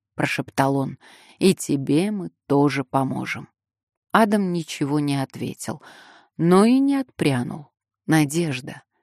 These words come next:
как же она обжигала. Позднее, убирая ноутбук, Эндрю решил ещё раз просмотреть свой роман. Он наткнулся на сцену, в которой один из парней раздевает девушку,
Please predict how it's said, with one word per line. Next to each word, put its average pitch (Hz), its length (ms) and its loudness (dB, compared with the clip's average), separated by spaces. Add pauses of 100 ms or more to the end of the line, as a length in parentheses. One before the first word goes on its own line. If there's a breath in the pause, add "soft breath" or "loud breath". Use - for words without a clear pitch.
(260)
как 165 360 4
же 139 140 -2
она 131 360 0
обжигала. 131 680 -6 (880)
Позднее, 180 680 2
убирая 143 580 0
ноутбук, 131 760 -4 (400 loud breath)
Эндрю 208 320 2
решил 202 340 -4
ещё 196 420 -6
раз 208 180 -10
просмотреть 156 680 -6
свой 135 320 -2
роман. 139 480 -2 (500 loud breath)
Он 220 200 6
наткнулся 196 680 -2
на 143 140 -2
сцену, 180 540 -4 (240 loud breath)
в - 80 -20
которой 147 360 2
один 156 260 0
из - 100 -6
парней 139 500 -2
раздевает 139 680 -2
девушку, 170 640 -6